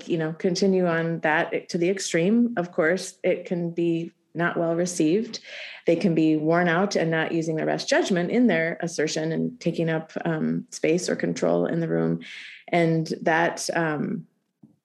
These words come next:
that can erode to such a way that they will go toward a five in stress and just, like, put up a wall and totally stop. And eights, um, are just, you know, bring so much, so many gifts to us. All of the types do. And I wish we, I,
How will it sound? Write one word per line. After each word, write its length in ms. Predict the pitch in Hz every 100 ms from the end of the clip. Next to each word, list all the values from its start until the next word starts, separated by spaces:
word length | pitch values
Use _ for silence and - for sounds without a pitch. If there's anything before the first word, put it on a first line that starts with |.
| _ -
that 200 | 175 -
can 120 | 185
erode 500 | - 160 165 165 165
to 100 | 175
such 280 | 165 160 160
a 40 |
way 180 | 160 156
that 180 | 160 160
they 260 | 160 160 165
will 160 | 165
go 360 | 160 151 156 143 -
toward 420 | - 151 151 156 -
a 60 |
five 420 | 170 277 - - -
in 160 | 156
stress 540 | - - 104 175 - - - - - - 180
and 160 | 175
just, 300 | 170 156 -
like, 160 | 156 151
put 120 | 196
up 100 | 160
a 40 | -
wall 420 | 143 - - - _ _ _ _
and 180 | 170 160
totally 340 | 170 147 143 -
stop. 400 | - - - - - - - -
And 420 | 196 196 190 190 _ -
eights, 400 | 294 277 269 - - _ _ 196
um, 720 | 185 165 147 151 160 - - - - _ _ _ _ _ 143
are 120 | 196
just, 340 | 214 202 -
you 60 | 180
know, 120 | 165
bring 240 | 165 190 196
so 160 | 226
much, 180 | 220 202
so 400 | - - - 220
many 180 | 220 180
gifts 240 | - - -
to 60 |
us. 120 | - -
All 220 | 214 226
of 100 | 190
the 60 | -
types 300 | 170 - -
do. 160 | 214
And 80 | 139
I 60 | 151
wish 220 | 190 190
we, 200 | 165 -
I, 180 | 160